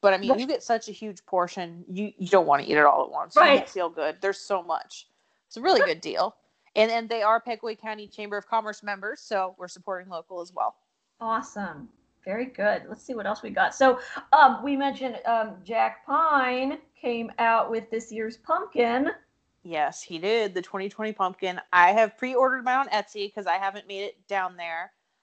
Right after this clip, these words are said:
Speaker 1: Um, it is, like, black with, like, some blue at the bottom, and it's supposed to
Speaker 2: Yeah.
Speaker 1: symbolize the year twenty twenty.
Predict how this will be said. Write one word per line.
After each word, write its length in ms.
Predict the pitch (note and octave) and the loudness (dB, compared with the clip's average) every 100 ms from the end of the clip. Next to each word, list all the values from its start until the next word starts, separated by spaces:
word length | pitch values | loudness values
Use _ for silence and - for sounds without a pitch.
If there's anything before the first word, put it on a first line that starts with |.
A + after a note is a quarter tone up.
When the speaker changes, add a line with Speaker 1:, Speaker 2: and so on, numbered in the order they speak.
| _ - | _ -4
Speaker 1:
Um, 460 | F3+ E3+ E3+ F#3 F#3+ _ - | -2 -2 -4 -10 -20 _ -12
it 200 | F#3+ F#3+ | -10 -6
is, 600 | G#3+ G3 F#3 F3 - - _ _ | -6 -6 -8 -16 -20 -20 _ _
like, 180 | F#3 F3 - - | -6 -6 -10 -6
black 640 | F3 E3 G#3 - _ _ _ | 4 6 6 4 _ _ _
with, 200 | G3 F#3+ - | -8 -6 -2
like, 200 | F#3+ F3+ | -2 -2
some 280 | - G#3 F#3+ | -8 -8 -8
blue 400 | E3+ F3 F#3 A#3 | -4 0 4 4
at 120 | - | 2
the 60 | |
bottom, 540 | C4+ D4+ D#4 E4 E4+ E4+ | 2 6 8 6 -2 -10
and 120 | A3 | -12
it's 100 | G#3+ | -8
supposed 200 | G3 B3 D4+ | 0 6 6
to 40 | |
Speaker 2:
Yeah. 80 | - | 6
Speaker 1:
symbolize 540 | - G#3+ A3 G#3+ A3 G3 | 0 -4 2 2 2 -2
the 80 | G3+ | -6
year 180 | G3 | -6
twenty 300 | G3+ - G3+ | -6 -10 -14
twenty. 340 | F#3+ - D#3+ | -14 -14 -16